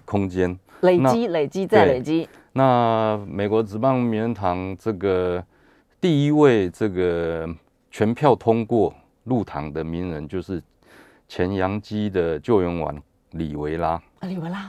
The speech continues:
Speaker 1: 啊，然后隔年这个永远的洋基队长基特，他差一票。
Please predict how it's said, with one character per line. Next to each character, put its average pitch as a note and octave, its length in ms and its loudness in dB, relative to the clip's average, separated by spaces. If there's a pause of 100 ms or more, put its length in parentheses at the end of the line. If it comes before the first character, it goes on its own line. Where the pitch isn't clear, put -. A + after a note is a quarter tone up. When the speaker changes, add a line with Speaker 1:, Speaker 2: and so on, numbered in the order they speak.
Speaker 1:
啊， C#2 320 -4
然 G#2+ 100 4
后 B2 220 4
隔 A#2 220 4
年 G2+ 340 0
这 G#2 140 -6
个 F2 500 -2 (840)
永 A2+ 220 4
远 A2 140 4
的 F#2 80 0
洋 G2 220 0
基 A2 140 -2
队 G#2 180 4
长 D#2 240 -4
基 A#2+ 180 -2
特， F#2 300 -2 (260)
他 G2+ 140 0
差 F#2+ 240 4
一 E2 80 2
票。 D2+ 300 -4